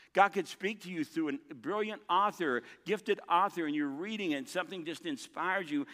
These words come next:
and God does that. The Bible says that God speaks through dreams.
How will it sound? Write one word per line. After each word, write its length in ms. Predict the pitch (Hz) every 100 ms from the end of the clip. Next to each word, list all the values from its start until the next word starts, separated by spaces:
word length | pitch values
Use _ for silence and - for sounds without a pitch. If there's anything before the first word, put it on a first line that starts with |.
| -
and 160 | 160
God 280 | 139 180 170
does 300 | 147 190 190
that. 220 | 131 104 - _ _ _ - - -
The 100 | 170
Bible 500 | 131 190 247 226 208
says 400 | - 165 180 160
that 160 | 165
God 300 | 143 160 180
speaks 400 | - - 175 170
through 220 | - 190
dreams. 720 | 185 185 202 233 220 151 -